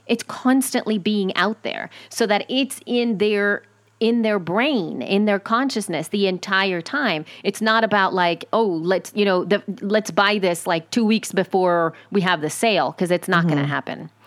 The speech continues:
Speaker 2: Right.
Speaker 1: Um, also, something that DiChristina said is that he says, "I listen to all the podcasts that MailChimp sponsors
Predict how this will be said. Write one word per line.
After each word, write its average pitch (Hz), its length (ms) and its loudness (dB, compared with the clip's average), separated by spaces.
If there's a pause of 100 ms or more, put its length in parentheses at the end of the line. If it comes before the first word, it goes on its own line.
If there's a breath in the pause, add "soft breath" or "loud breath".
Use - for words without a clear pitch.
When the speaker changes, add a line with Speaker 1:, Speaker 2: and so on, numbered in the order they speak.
(100)
Speaker 2:
Right. 127 400 0
Speaker 1:
Um, 202 280 0
also, 294 360 2
something 226 340 0
that 190 180 2
DiChristina 190 520 -2
said 170 420 0
is 175 140 -2
that 170 180 2
he 208 100 -4
says, 180 300 0
"I 233 200 2
listen 269 440 0
to 196 140 0
all 170 140 4
the 170 80 0
podcasts 160 500 0
that 165 140 -2
MailChimp 170 440 -2
sponsors - 880 -2